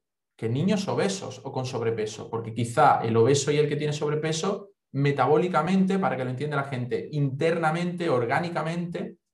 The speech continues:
es saludable y no tiene a lo mejor incluso colesterol, tiene un L D L muy alto y tiene diferentes agentes a nivel metabólico mucho más saludables que el niño delgado,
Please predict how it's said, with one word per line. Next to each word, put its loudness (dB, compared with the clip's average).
es -4
saludable -2
y -2
no 0
tiene 0
a 4
lo 0
mejor 0
incluso -4
colesterol, 0
tiene -2
un -2
L 0
D 0
L 0
muy -4
alto 0
y -8
tiene -2
diferentes -2
agentes -2
a 0
nivel 0
metabólico 2
mucho 0
más -2
saludables -2
que -6
el -6
niño -2
delgado, -2